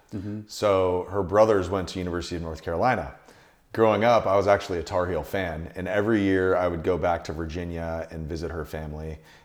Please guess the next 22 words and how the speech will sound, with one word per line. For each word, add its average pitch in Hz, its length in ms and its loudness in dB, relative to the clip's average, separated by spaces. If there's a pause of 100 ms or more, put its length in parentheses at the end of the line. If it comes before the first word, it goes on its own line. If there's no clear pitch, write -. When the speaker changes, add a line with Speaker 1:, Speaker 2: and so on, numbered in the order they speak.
(100)
Speaker 2:
and 80 560 -6 (160)
I 110 140 2
hated 90 320 -2
Duke, 69 260 -10 (140)
actually. 69 400 -10 (240)
Speaker 1:
Mm-hmm. 101 440 -14
Speaker 2:
Um, 87 440 -6 (840)
and 90 580 -4 (600)
up 98 180 0
until 104 280 2
the 98 80 2
point 95 360 -2
I 85 120 -4
was 87 120 -4
a 85 80 -6
junior 90 460 -4
in 85 60 -6
high 87 160 -6
school, 80 640 -6
I 80 80 -8
still 92 260 -4
hated 80 360 -6